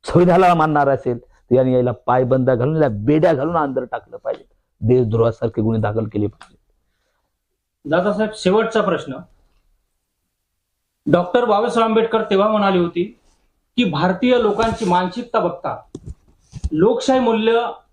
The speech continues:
Speaker 2: या लोकांमध्ये रुजवण्यासाठी फार वेळ लागेल. आणि आपण आता बहात्तर पंच्याहत्तर वर्षानंतर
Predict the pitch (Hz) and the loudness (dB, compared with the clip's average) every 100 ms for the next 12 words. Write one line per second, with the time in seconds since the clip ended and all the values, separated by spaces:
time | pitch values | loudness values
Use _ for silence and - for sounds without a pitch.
0 | _ _ 180 233 220 196 233 226 220 220 | _ _ 0 2 2 2 0 0 2 2
1 | 202 180 208 208 185 190 208 - 196 185 | 2 0 0 0 -2 -6 -8 -2 -2 0
2 | 156 196 185 120 113 _ _ _ _ _ | 0 2 0 -4 -12 _ _ _ _ _
3 | _ _ _ _ - 233 254 226 269 269 | _ _ _ _ -2 0 2 0 0 0
4 | 202 202 269 269 262 - - 190 190 196 | -2 0 0 0 -2 -8 -14 -4 0 0
5 | - 254 247 208 233 247 220 214 - 202 | 0 -2 -2 -2 -2 0 0 0 0 -2
6 | 208 214 196 | 0 -2 -4